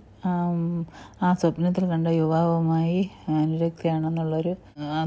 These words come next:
തോന്നൽ മാ-, വിട്ടുമാറുന്നില്ല. അത്രത്തോളം തീവ്രമായ അനുരാഗമായിരുന്നു ആ സ്വപ്നത്തിൽ കണ്ട പുരുഷനോട് ഉഷയ്ക്ക് തോന്നിയത്.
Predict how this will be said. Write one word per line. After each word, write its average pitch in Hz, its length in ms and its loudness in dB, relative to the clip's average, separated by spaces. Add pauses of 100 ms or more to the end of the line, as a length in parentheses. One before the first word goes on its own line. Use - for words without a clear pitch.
തോന്നൽ 180 320 4
മാ-, 165 240 2
വിട്ടുമാറുന്നില്ല. 156 920 2
അത്രത്തോളം 190 400 0
തീവ്രമായ 175 760 0
അനുരാഗമായിരുന്നു 165 1120 -4 (480)
ആ 180 100 0
സ്വപ്നത്തിൽ 175 600 -2
കണ്ട 165 280 -4
പുരുഷനോട് 170 720 -6
ഉഷയ്ക്ക് 202 520 -6
തോന്നിയത്. 165 420 -6